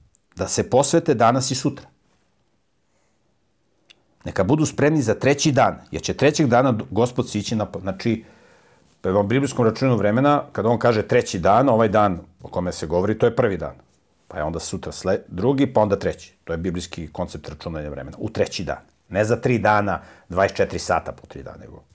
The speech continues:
u treći dan. Danas je prvi dan. Znači da se pripreme. I on kaže ovde da operu svoju odeću. Evo, pogledajte kako su se ljudi pripremali za ulazak u savez sa Bogom.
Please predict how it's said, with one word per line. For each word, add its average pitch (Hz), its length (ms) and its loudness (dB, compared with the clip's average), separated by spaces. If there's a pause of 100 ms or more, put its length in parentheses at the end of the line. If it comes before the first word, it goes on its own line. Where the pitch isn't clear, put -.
(1120)
u - 60 -12
treći 95 360 -2
dan. 67 140 -6 (100)
Danas 80 300 -8
je - 80 -12
prvi 69 200 -12
dan. - 120 -20 (220)
Znači 117 280 0
da 127 100 4
se 127 200 0
pripreme. 135 420 -2 (680)
I 101 100 2
on 220 140 4
kaže 214 280 6
ovde 220 200 8
da 165 140 6
operu 202 260 4
svoju 160 240 6
odeću. 117 340 2 (2500)
Evo, 120 160 2
pogledajte 170 320 4
kako 180 220 2
su 135 120 -2
se 131 120 -2
ljudi 139 240 2
pripremali 120 520 2
za 104 120 2
ulazak 110 320 2
u - 20 -10
savez 104 400 -2
sa 92 80 -8
Bogom. 82 280 -8